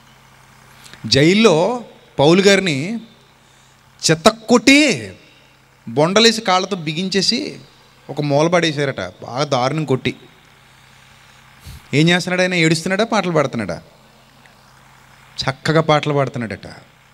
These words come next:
అంటే ఎందుకు, ఎందుకు ఆయన నోటి వెంట పాటలు వస్తున్నాయి ఇప్పుడు? ఆ? విశ్వాసం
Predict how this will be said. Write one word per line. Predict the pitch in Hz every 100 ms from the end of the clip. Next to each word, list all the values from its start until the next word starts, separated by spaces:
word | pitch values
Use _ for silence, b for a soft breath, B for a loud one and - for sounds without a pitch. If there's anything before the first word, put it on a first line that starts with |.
| _ _ _ _ _ _ _ _ _ _ _ _ _ _
అంటే | 135 123 101 -
ఎందుకు, | 113 151 196 214 202 190 b b b -
ఎందుకు | 127 196 247 247
ఆయన | 240
నోటి | 202 214
వెంట | 220 214
పాటలు | 208 196 208
వస్తున్నాయి | 214 - 220
ఇప్పుడు? | 220 226 233 220 214 - - - _ _ _ _ _ _ _ _ _ _ _ - - - -
ఆ? | - 302 - - - - - - - - - - -
విశ్వాసం | 113 - 113 117 - 127 104 127